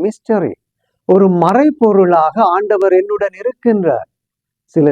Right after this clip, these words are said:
நேரங்களில் கண்களுக்கு தெரிவதில்லை, ஆனால் நாங்கள் உண்மையாகவே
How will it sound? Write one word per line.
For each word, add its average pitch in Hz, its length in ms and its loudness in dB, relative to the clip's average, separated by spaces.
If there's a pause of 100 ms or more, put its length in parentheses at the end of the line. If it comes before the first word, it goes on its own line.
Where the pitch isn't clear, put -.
நேரங்களில் 170 600 0
கண்களுக்கு 165 500 -2 (120)
தெரிவதில்லை, 95 640 -12 (800)
ஆனால் 127 400 -2 (100)
நாங்கள் 120 320 -4 (140)
உண்மையாகவே 180 720 -2